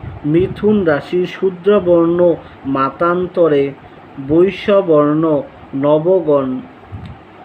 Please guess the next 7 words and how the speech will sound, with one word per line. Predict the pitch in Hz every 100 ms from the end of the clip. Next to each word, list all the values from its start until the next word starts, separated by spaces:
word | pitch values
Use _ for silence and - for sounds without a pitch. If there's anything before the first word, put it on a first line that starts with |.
| - -
অষ্টতরী | 156 - - 208 208 185 160 151 151 - -
চন্দ্রের | 185 175 185 190 196 170 165
ও | 156 147 143 - -
বিংশতি, | 127 151 190 208 - 185 170 175 147 131 95 - - 147
বিংশতরী | 143 185 196 - - - - - - - - 175 170 190 175 156 139 127 - - - - 135
রাহুর | 135 147 151 185 185
দশা। | 143 131 131